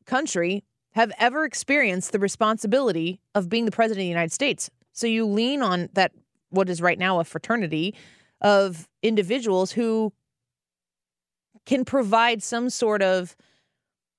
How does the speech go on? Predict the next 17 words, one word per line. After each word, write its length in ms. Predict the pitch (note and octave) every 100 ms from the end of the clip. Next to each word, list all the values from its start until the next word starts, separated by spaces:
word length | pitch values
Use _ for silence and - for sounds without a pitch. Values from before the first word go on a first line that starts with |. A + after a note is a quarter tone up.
| _
perspective 1040 | - B3+ - - B3 B3+ - F#3 E3 E3+ - _ _ _ -
that 160 | G#3+
maybe 840 | G#3+ A3 A3 A#3+ B3 A#3+ A3 G3+ - _ _ _ _ -
policy-wise 840 | A#3+ A#3 A3+ - A3 G3 F#3 F#3+
would 80 | G3
be 120 | G3
different, 340 | F#3+ G#3+ F#3 F3
but 120 | F#3
just 200 | G3 -
knowing 440 | G3+ G#3+ A3 G#3+ -
what 200 | F#3 F#3+
the 60 | D#3+
pressure 400 | - F#3+ - F#3
of 80 | D#3+
that 180 | F3
moment 320 | F3+ F3 E3 -
is. 340 | F3 - -